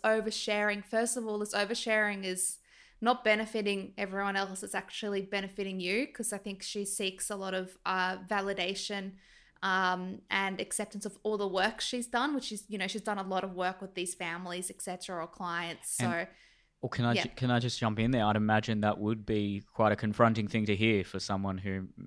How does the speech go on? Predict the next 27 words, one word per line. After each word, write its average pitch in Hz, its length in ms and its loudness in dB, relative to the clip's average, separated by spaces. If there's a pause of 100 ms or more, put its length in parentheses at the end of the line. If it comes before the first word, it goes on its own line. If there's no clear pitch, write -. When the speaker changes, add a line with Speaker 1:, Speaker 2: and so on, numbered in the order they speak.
(200)
Speaker 2:
you 107 140 -6
know, 92 80 -4
is, 98 160 -8
is 92 280 -8 (1080)
in 113 360 2
that 110 180 8
line 110 200 6
of 101 120 -2
work 104 380 6 (240)
to, 95 320 -2
to - 60 -8
Speaker 1:
Yeah. 208 340 4
Speaker 2:
hear 95 80 -2
something 98 480 -2
like 95 240 -2
that. 95 160 0
"Hey, 98 140 2
this 98 200 -2
is, 95 140 -8
this 98 200 -4
is 101 120 -6
more 95 380 -2
your, 95 220 -2 (320)
the 104 80 -4
way 107 640 2
you're, 98 520 0
uh, 95 360 4